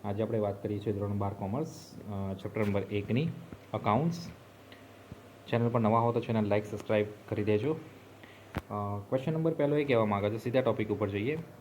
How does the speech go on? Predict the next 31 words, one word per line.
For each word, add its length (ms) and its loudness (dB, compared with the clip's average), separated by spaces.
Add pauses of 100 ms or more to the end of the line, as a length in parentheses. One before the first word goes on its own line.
(100)
કે 360 0
દર 160 2
મહિનાના 400 -2
અંતે 340 -2
એક 260 0
સરખી 320 -2
રકમનો 360 -2
ઉપાડ 520 0
કરે 220 -4
છે. 240 -8
જુઓ, 360 -6 (320)
એક 140 -4
સરખી 300 -4
રકમનો 320 -2
શું 160 -6
કરે 180 -2
છે? 140 -4 (460)
દર 140 2
મહિનાના 320 2
અંતે 320 -2
ઉપાડ 320 0
કરે 240 -4
છે. 220 -6
કુલ 120 2
વાર્ષિક 380 2
ઉપાડ 220 0
કેટલો 220 -2
કર્યો 200 0
છે? 120 -4
બાર 280 0
હજાર. 240 -4